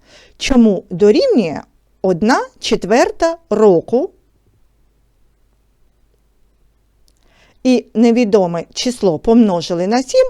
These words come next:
отримали п'ятдесят шість. Чому дорівнює невідоме число?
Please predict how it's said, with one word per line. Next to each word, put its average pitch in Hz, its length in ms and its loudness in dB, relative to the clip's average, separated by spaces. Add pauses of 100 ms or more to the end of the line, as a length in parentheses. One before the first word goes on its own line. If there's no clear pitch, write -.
(120)
отримали 339 640 -2
п'ятдесят 240 680 -2
шість. - 380 -8 (340)
Чому 370 360 2
дорівнює 240 680 2
невідоме 262 600 0
число? 156 500 -8